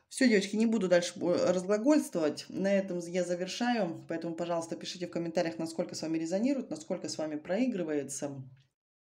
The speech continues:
Благодарю вас за вашу поддержку. Э, подписывайтесь. Чем больше будет подписок, тем больше алгоритм канала будет предлагать мои видео, и в кратчайшие сроки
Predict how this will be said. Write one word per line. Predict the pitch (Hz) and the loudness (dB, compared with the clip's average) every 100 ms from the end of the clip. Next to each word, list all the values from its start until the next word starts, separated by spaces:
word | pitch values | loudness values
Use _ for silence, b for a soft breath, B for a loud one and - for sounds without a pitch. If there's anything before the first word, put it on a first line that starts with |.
| _ _ _ _ - - | _ _ _ _ -20 -6
Благодарю | 170 175 190 202 | 0 2 2 4
вас | 196 196 - - | 2 2 -6 -12
за | - 160 | -6 0
вашу | 175 185 - | 2 2 -2
поддержку. | 170 190 247 254 - 190 190 - B B B 196 180 B - | -4 0 -2 -2 -4 -6 -6 -14 B B B -16 -18 B -4
Э, | 147 151 | -2 0
подписывайтесь. | 180 180 247 247 208 185 180 175 175 - - _ _ _ _ _ b b b b b _ _ _ _ _ _ _ _ _ | 0 2 2 4 4 2 2 -4 -4 -8 -10 _ _ _ _ _ b b b b b _ _ _ _ _ _ _ _ _
Чем | - 190 175 156 151 | -2 2 4 2 4
больше | 190 185 - 151 | 4 4 2 0
будет | 135 165 175 160 - | 0 -2 -4 -4 -2
подписок, | 151 - 214 - 180 - - | -2 -2 -4 0 -2 -4 -10
тем | - 165 165 | -2 0 0
больше | 170 175 165 147 | 2 2 2 -2
алгоритм | - 147 151 156 160 147 | 0 0 2 0 0 0
канала | 139 151 151 143 | 0 0 2 2
будет | 139 143 139 | 0 -4 -4
предлагать | 147 147 151 156 147 | -2 0 2 2 0
мои | 143 143 | 2 2
видео, | 170 196 175 151 | 2 2 2 2
и | - 151 151 143 | 0 0 2 2
в | 135 131 - - - _ _ _ | 0 -6 -10 -20 -20 _ _ _
кратчайшие | - 165 165 190 170 170 147 | -2 -2 2 2 2 2 -2
сроки | 143 - 170 214 208 165 165 | -2 0 2 0 0 -2 -4